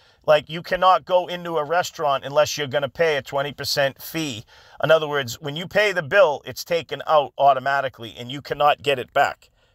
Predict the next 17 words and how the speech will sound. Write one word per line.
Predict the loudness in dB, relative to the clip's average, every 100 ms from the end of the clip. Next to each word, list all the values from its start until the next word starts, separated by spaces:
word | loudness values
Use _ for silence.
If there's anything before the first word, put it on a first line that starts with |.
| _
period. | 0 4 4 2 -10 _ _ _ _
And | -2 2
then | 0 2
also | 6 6 4 0 2 0 -2 _ _ _ _ _
a | -8
ninety | 2 2 2 -2
percent | -8 -6 0 2 2 -2 _ _ _ _ _ _ -4
base | 0 0 -2
pay | 0 2 2 -4 -8
for | -8 4
all | 4 4
drivers, | -2 0 0 0 -2 -12 -14 -18 _ _ _ _ _
uh, | 0 2 2
that | 0 -2
are | 0
gonna | -2 -6
drive | -2 4 6 4 0